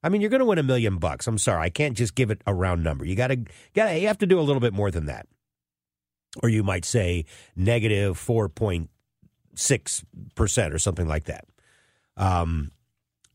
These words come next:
let me give you some advice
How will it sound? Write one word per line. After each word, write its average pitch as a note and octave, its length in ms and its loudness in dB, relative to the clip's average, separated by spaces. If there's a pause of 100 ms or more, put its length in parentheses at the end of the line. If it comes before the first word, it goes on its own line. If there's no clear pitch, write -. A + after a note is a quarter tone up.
(1500)
let C#3 80 4
me G#3+ 80 0
give G3+ 120 2
you F3+ 60 0
some D3 180 0
advice F#2 460 -2